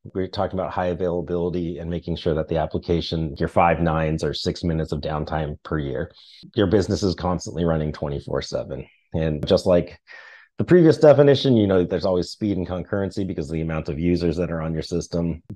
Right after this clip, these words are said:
A lot of that's achieved through scalability. So, so in, like, today's terms, you're talking about, like, microservices, right? So, like, if you have microservices that are geared towards specific functions and you find that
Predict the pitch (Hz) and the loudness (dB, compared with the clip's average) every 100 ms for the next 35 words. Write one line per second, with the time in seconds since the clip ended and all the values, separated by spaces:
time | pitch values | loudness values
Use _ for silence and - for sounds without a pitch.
0 | - 104 104 107 110 107 - 117 98 - | -6 0 4 6 6 2 0 -6 -6 -2
1 | 104 87 95 92 87 104 - 120 98 87 | -2 -2 -4 -2 -2 -6 -2 2 2 2
2 | 92 92 87 85 - 87 80 73 _ _ | 0 -2 -4 -8 -6 -6 -6 -8 _ _
3 | - 131 104 110 107 95 90 - _ _ | -2 2 2 4 2 2 -2 -8 _ _
4 | - 110 98 - 104 98 95 87 - 101 | -8 -4 -2 2 4 6 4 0 -4 -2
5 | 90 87 82 - - - - - 104 107 | 0 0 -2 -8 -20 -20 -16 -4 2 4
6 | 98 101 90 - 87 92 92 - 85 - | 2 0 0 0 -6 -2 -2 -2 -4 -4
7 | 76 78 - 76 82 78 - 90 80 78 | -6 -6 -8 -6 -4 -4 -2 -2 0 0
8 | 90 87 95 87 78 - 71 78 87 95 | -2 0 2 2 0 -8 -6 -2 0 0
9 | - 90 82 92 80 87 82 78 90 85 | 0 0 0 -2 -2 -2 -2 -6 -4 -4
10 | 76 - 92 90 80 - - 90 82 - | -6 -4 0 0 -2 -10 -8 -4 -4 -2
11 | 85 82 - 82 76 71 80 78 78 80 | -2 -2 -2 -2 -2 -2 -2 -2 -2 -2
12 | 78 71 78 | -2 0 -2